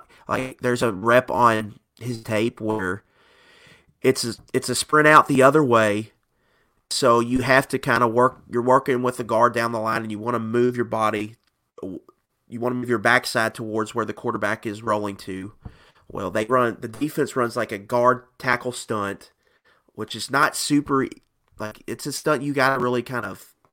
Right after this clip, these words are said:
work together with your guard to pick up. He does a great job picking that up. He, he steps down, gets a good shot in on the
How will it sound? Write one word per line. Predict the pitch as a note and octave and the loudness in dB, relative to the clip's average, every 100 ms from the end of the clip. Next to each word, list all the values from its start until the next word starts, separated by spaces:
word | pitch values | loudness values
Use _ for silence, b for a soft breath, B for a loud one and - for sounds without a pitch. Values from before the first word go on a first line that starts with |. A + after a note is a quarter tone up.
| _ _ - | _ _ -4
work | C3+ B2 | -2 -2
together | - B2 B2 | -2 0 0
with | A2+ A2+ | 0 -4
your | A2 | 2
guard | A2 A2 A2 | 6 6 4
to | |
pick | - A2 - | -4 -4 0
up. | G2+ F#2+ b b b _ | -2 -2 b b b _
He | C3+ | 2
does | D3 D3+ | 4 4
a | A#2+ | 2
great | A2+ B2+ B2+ | 4 4 4
job | A#2+ A#2+ A#2 - | 4 8 8 6
picking | A#2+ - A2+ | 2 0 -2
that | G#2+ G#2 | 0 2
up. | G#2 G#2 | 2 0
He, | - - _ _ - - | -6 -14 _ _ -20 -14
he | A2+ | -12
steps | - D3+ - | 0 2 2
down, | - B2+ B2 A#2+ A#2+ b b b | 0 2 4 4 2 b b b
gets | A#2+ - | -6 -4
a | |
good | A2+ C3+ C3 | 0 2 2
shot | - B2 B2 | 6 8 8
in | A#2 A#2+ | 6 2
on | |
the | A#2 | 0